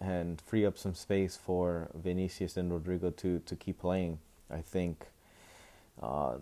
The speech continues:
they need time and space, both of those players, to have enough time to, to score and to find e-, each other at the same time. But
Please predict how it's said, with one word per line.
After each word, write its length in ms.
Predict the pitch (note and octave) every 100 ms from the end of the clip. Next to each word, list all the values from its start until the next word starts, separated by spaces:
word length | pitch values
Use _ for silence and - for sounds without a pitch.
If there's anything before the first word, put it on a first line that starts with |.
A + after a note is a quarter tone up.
| -
they 140 | G2
need 200 | G2+ G#2+
time 280 | - G#2 G#2
and 80 | G2
space, 340 | - G#2 F#2
both 240 | - F2 -
of 80 | E2
those 160 | E2
players, 480 | - E2+ E2 E2+ D#2
to 300 | - E2+ E2
have 260 | E2 F2+ E2
enough 260 | E2+ E2+
time 300 | - F2 E2+ E2
to, 220 | F2+ E2 -
to 100 | -
score 480 | - - F2 F2+ F2
and 180 | E2+ D#2+
to 120 | F2
find 560 | - F2 E2+ F2+ E2 D2+ -
e-, 60 | E2
each 360 | D2 E2+ F2 F#2+
other 240 | F2+ F2
at 120 | D#2+
the 80 | D#2+
same 220 | F2+ F2
time. 440 | - F2 E2 D#2 D2+
But 220 | E2